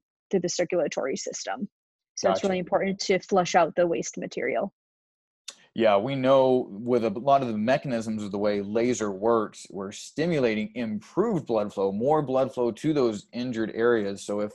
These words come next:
Speaker 2: if somebody's short on their water, if they're not properly hydrated, we're not gonna be able to get that good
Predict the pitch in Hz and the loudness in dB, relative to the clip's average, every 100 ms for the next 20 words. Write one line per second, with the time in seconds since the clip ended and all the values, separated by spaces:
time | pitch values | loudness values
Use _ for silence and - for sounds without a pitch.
0 | _ 117 - 131 117 110 104 - 131 127 | _ -8 -6 -2 -2 -2 -6 -4 2 2
1 | 117 - _ _ _ _ 107 104 101 95 | 2 -6 _ _ _ _ -2 0 0 -2
2 | 95 101 120 113 95 98 98 104 104 - | -2 0 2 2 0 -4 -4 -4 -4 -4
3 | 98 95 95 92 107 110 104 98 92 104 | -6 -6 -8 -4 -4 -2 -4 -6 -6 -6
4 | 110 - 104 104 101 98 90 113 - 101 | -6 -6 -8 -6 -6 -8 -4 -6 -4 -8
5 | 87 98 110 101 98 | -8 -4 -2 0 -4